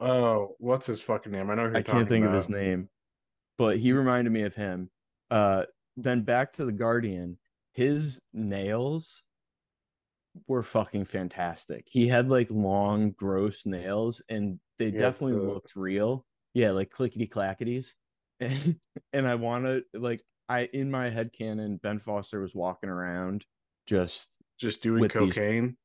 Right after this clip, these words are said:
Speaker 1: just doing
Speaker 2: <laughs> Yeah.
Speaker 1: cocaine on every
Speaker 2: Off
Speaker 1: finger.
Speaker 2: all of his fingers, off all of them, yeah.
Speaker 1: Yeah.
Speaker 2: Clickety clackety, fucking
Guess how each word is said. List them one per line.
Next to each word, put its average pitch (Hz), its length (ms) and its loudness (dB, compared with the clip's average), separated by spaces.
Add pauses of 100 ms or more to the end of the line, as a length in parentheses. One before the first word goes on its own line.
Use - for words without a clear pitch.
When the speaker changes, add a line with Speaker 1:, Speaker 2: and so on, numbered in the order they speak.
(180)
Speaker 1:
just - 220 -6
doing 117 200 6
Speaker 2:
<laughs> - 0 -
Yeah. 113 40 4
Speaker 1:
cocaine 110 460 2
on 101 160 0
every 104 240 0
Speaker 2:
Off 98 80 2
Speaker 1:
finger. 117 360 4
Speaker 2:
all 123 240 2
of 110 80 -6
his 110 200 -14
fingers, 98 640 -4
off 107 180 2
all 104 300 4
of 92 60 -8
them, 95 140 -6
yeah. 95 120 -2
Speaker 1:
Yeah. 85 40 -6 (120)
Speaker 2:
Clickety 117 260 2
clackety, 101 640 -4 (440)
fucking 101 520 0